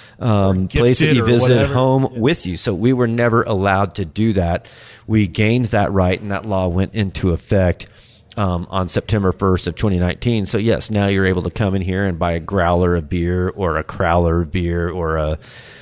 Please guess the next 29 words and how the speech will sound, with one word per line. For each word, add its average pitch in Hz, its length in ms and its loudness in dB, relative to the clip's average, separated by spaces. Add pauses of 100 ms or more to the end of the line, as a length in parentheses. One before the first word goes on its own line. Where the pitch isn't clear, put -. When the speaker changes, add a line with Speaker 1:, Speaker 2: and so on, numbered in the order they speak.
(160)
Speaker 1:
uh, 85 320 2
four 104 320 2
pack 90 460 2
of 90 340 -4
beer 87 440 2
and 85 180 -6
take 98 240 0
it 98 100 -4
with 101 300 0
you. 87 160 0
And, 87 160 -6
and 98 160 -6
so 123 120 -2
that, - 420 -2
that 127 160 0
was 127 160 -4
a 98 80 2
huge, 113 540 -6
huge 95 280 -6
win, 107 360 0
as, 87 340 -4
you 90 160 -4
know, 82 100 -2
we 92 240 0
had 87 100 0
never 87 280 0
had 92 240 0
that 82 180 -4
right 85 320 -2